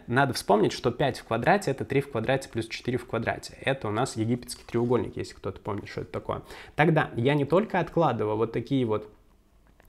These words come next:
четыре точки влево, вправо, вверх, вниз, да, но еще кроме них получу еще целых восемь точек. Смотрите, в чем дело. Если я пойду теперь на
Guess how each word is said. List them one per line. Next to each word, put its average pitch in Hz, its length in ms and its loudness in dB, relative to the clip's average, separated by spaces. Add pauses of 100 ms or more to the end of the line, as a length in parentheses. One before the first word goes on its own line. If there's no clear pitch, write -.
(120)
четыре 120 360 2
точки 113 360 0
влево, 110 300 2
вправо, 107 320 0
вверх, 104 300 -4
вниз, 104 340 -6
да, 156 160 -4 (300)
но 147 120 2
еще 156 380 4
кроме 143 340 2
них 170 280 2 (120)
получу 123 500 0 (120)
еще 123 640 0 (100)
целых 135 380 0
восемь 120 500 2
точек. - 400 -6 (280)
Смотрите, 139 400 2
в - 60 -12
чем 110 200 0
дело. 104 280 -4
Если 147 420 2
я 139 160 4
пойду 123 320 0
теперь 110 320 -4
на 117 340 0